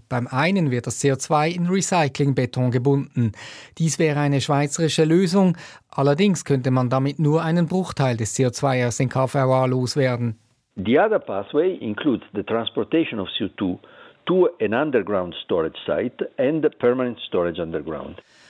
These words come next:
Speaker 1: Alternativ lagern die Forscher C O zwei im Untergrund ein. Im Testprojekt verwenden sie C O zwei, das in einer Berner Abwasserreinigungsanlage als Abfall anfällt.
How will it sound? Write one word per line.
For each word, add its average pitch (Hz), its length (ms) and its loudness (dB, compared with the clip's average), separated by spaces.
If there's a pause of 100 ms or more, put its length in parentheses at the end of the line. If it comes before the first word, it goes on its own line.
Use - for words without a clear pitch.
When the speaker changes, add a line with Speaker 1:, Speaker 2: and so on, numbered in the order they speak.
(140)
Speaker 1:
Alternativ 151 720 2
lagern 131 400 0
die 127 80 -2
Forscher 151 420 0
C 180 180 0
O 180 40 4
zwei 135 280 0
im 143 220 -2
Untergrund 143 640 0
ein. 127 360 0 (320)
Im 120 160 -4
Testprojekt 165 640 2
verwenden 160 400 -2
sie 151 160 -2
C 165 160 2
O 156 60 4
zwei, 151 420 0
das 139 180 -4
in 120 140 0
einer 117 180 0
Berner 135 420 -2
Abwasserreinigungsanlage 131 1500 0
als 165 180 -4
Abfall 139 400 -2
anfällt. 120 720 -2